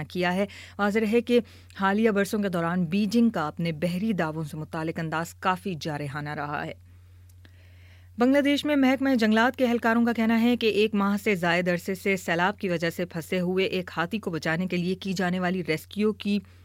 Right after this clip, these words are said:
کوششوں میں دیہاتیوں کے بڑے ہجوم بڑی رکاوٹ بن رہے ہیں۔ ماہرین کوشش کر رہے ہیں کہ سیلاب کے بعد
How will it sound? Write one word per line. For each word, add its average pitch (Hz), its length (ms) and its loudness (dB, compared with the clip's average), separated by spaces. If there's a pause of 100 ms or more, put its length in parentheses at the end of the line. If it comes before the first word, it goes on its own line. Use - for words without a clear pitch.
(240)
کوششوں 214 520 0
میں 185 240 0
دیہاتیوں 175 580 -2
کے 190 120 0
بڑے 175 300 2
ہجوم 170 520 -2
بڑی 202 220 0
رکاوٹ 151 360 -6
بن 151 200 -4
رہے 170 220 -2
ہیں۔ 208 160 0 (320)
ماہرین 196 440 4
کوشش 202 380 0
کر 180 120 2
رہے 180 80 0
ہیں 202 320 2
کہ 208 140 -2
سیلاب 165 400 -2
کے 175 80 -4
بعد 165 200 2